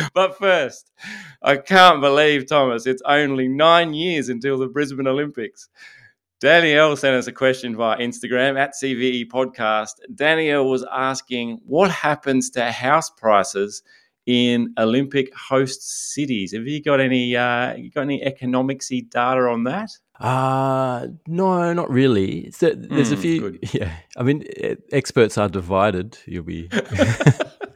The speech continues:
Speaker 2: be sad to learn.
Speaker 1: Right.
Speaker 2: Yeah.
Speaker 1: Mm.
Speaker 2: I mean, the stats that sort of get bandied about is, like, Sydney house prices rose eighty-eight percent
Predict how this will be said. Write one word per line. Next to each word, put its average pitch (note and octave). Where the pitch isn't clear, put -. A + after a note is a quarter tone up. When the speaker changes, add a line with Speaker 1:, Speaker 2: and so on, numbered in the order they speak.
Speaker 2:
be A#2
sad G2+
to G2
learn. G2+
Speaker 1:
Right. A#2
Speaker 2:
Yeah. A2
Speaker 1:
Mm. F2
Speaker 2:
I C3
mean, D3
the C#3+
stats D3+
that D#3
sort C#3+
of B2+
get G2
bandied G#2
about F2+
is, F2+
like, F2+
Sydney A2
house F#2+
prices F2+
rose F2
eighty-eight F#2+
percent F#2